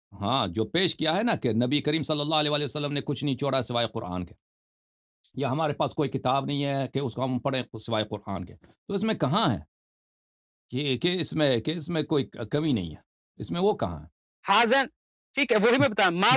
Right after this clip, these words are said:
Speaker 2: ترک رسول اللہ صلی اللہ علیہ وسلم الا ما بین ھذین اللوحین۔" یہ کیا ہے؟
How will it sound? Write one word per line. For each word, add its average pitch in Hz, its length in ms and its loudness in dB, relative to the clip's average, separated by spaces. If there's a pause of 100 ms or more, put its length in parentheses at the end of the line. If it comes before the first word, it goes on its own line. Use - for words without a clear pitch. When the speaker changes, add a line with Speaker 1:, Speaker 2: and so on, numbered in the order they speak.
Speaker 2:
ترک 254 280 2
رسول 240 240 0
اللہ 226 200 2
صلی 226 180 0
اللہ 240 100 2
علیہ 233 140 2
وسلم 220 60 2
الا 226 200 4
ما 208 220 4
بین 214 380 2
ھذین 190 680 4
اللوحین۔" 185 580 2 (120)
یہ 254 80 4
کیا 151 300 2
ہے؟ - 180 -12